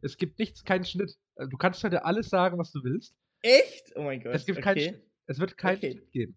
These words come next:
Speaker 1: Keinen einzigen. Das heißt, äh, kurzer Hinweis.
Speaker 2: Das
Speaker 1: Wir
Speaker 2: ist
Speaker 1: können
Speaker 2: unser
Speaker 1: auch kein
Speaker 2: Tod.
Speaker 1: <laughs> wir, es ist unser Tod und wir können kein Intro aufnehmen, weil wir noch gar nicht wissen, über was wir reden.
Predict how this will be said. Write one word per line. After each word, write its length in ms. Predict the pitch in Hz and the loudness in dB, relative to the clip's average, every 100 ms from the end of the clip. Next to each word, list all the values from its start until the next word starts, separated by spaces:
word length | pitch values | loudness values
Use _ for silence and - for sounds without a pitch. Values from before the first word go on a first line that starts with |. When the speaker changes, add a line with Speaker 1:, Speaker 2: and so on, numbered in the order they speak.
| - | -6
Speaker 1:
Keinen 160 | 170 | -4
einzigen. 460 | - 220 247 131 - _ | 0 -2 -2 -6 -8 _
Das 120 | 143 | 0
heißt, 240 | 190 214 - | 0 0 -2
äh, 240 | 185 165 - - _ | 2 2 2 -6 _
kurzer 260 | - 208 156 | -6 -2 0
Hinweis. 580 | 151 220 131 113 180 - _ - | 0 0 0 0 -2 -8 _ -12
Speaker 2:
Das 140 | 143 156 | -10 -6
Speaker 1:
Wir 40 | |
Speaker 2:
ist 80 | 160 | 2
Speaker 1:
können 140 | 170 143 | 4 4
Speaker 2:
unser 140 | - | 0
Speaker 1:
auch 40 | 156 | 0
kein 120 | 170 | 0
Speaker 2:
Tod. 720 | - - - 480 480 - - | -2 -6 0 2 2 -2 -2
Speaker 1:
<laughs> 0 | |
wir, 100 | 165 | 0
es 80 | 165 | 0
ist 120 | 185 | 0
unser 260 | 202 170 139 | -2 2 2
Tod 220 | 170 202 | 2 0
und 100 | 165 | 0
wir 80 | 170 | 0
können 260 | 170 185 190 | 2 0 0
kein 180 | 170 | -2
Intro 260 | 151 208 156 | -2 -2 0
aufnehmen, 340 | 127 - 123 | 0 0 -2
weil 120 | 135 135 | -2 0
wir 80 | |
noch 100 | 143 | -2
gar 140 | 143 143 | 0 -2
nicht 120 | 139 | -2
wissen, 180 | 143 143 | -6 -2
über 120 | 135 | 0
was 160 | 127 127 | -2 -2
wir 100 | 123 | -4
reden. 220 | 147 | -4